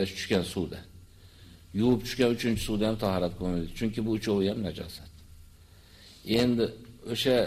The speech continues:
bir najasni yuvilgan bo'lsa, o'shanni yuvib tushgan suv boshqa kiyimga tegsa, birinchi yuvgan suv tegsa ham najas qiladi,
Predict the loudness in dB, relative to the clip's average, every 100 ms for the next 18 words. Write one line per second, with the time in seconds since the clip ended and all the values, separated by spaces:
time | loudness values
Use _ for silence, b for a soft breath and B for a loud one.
0 | 0 -14 -14 -4 0 2 2 2 0 -2
1 | -4 -2 0 2 2 2 -2 -2 -4 -4
2 | -14 -12 -8 -2 0 0 0 0 0 -2
3 | -4 -8 0 0 0 -4 -6 -2 0 0
4 | -2 0 0 2 0 0 -2 -4 -10 -12
5 | B B B B B 2 4 2 0 2
6 | 4 2 0 2 2 4 2 2 0 0
7 | -2 -2 -2 -2